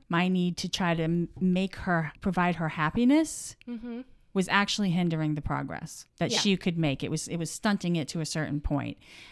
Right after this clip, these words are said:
Speaker 1: And it was stunting my own progress too, because I was spending so much time
Speaker 2: On me.
Speaker 1: on you that I wasn't really spending any on me.
Speaker 2: Right.
Speaker 1: Or my, or my other relationships.
Speaker 2: Y-,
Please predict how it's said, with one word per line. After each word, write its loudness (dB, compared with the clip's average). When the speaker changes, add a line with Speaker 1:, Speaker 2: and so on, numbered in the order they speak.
Speaker 1:
And 2
it 4
was 0
stunting 2
my 2
own 2
progress -2
too, 0
because 0
I 2
was 2
spending 0
so -2
much 2
time 0
Speaker 2:
On -6
me. 0
Speaker 1:
on 4
you 4
that -2
I 2
wasn't 2
really 4
spending 2
any -2
on 0
me. -4
Speaker 2:
Right. -4
Speaker 1:
Or 6
my, 6
or 8
my 8
other 6
relationships. 2
Speaker 2:
Y-, -10